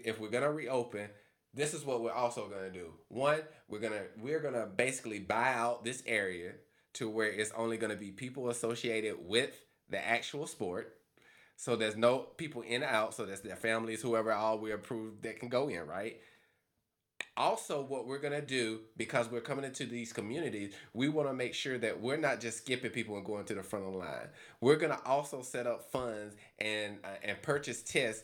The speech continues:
to be distributed either in the community we're playing in, throughout the country, whatever you wanna do.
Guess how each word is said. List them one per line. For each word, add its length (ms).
to 140
be 160
distributed 720
either 240
in 160
the 60
community 400
we're 160
playing 320
in, 240
throughout 260
the 80
country, 280
whatever 260
you 100
wanna 200
do. 260